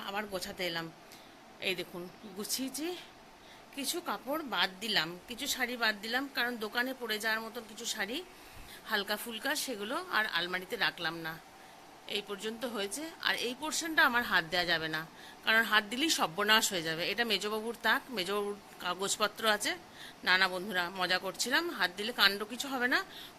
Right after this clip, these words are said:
ওর কাগজ ও গোছাবে, ও ঠিকঠাক করবে। আর আমার এরম গুছিয়েছি, এই প্যাকেটটার মধ্যে,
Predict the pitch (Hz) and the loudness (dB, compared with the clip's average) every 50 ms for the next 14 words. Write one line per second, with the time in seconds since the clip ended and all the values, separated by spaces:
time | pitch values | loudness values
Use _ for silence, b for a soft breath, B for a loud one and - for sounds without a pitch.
0 | - 254 277 311 311 - 269 233 220 285 302 - - - 226 226 220 196 185 - | -6 -2 -2 -2 2 4 4 4 4 2 -2 -2 -4 -2 -2 -2 0 0 0 0
1 | - 185 190 165 175 185 - 214 196 - - 196 - - 190 190 - - 170 160 | 2 2 2 2 0 -2 -2 -4 -8 -8 -8 -12 -10 -8 -10 -10 -8 -6 -8 -6
2 | 156 165 165 160 - B B B B B B - - 240 233 208 208 214 220 220 | -6 -6 -8 -10 -10 B B B B B B -2 0 2 2 2 4 6 6 6
3 | 208 208 214 214 226 220 214 202 208 - - 262 269 269 - 359 392 349 - B | 6 6 4 2 -2 -4 -6 -6 -4 -2 -2 -2 -2 -2 -2 -2 -4 -4 -8 B
4 | B B B B B - 226 220 233 226 - 196 - 208 196 - - 220 214 220 | B B B B B 0 2 2 2 4 2 0 0 0 -6 -2 0 0 0 0
5 | 214 214 202 196 233 | -2 -6 -6 -2 0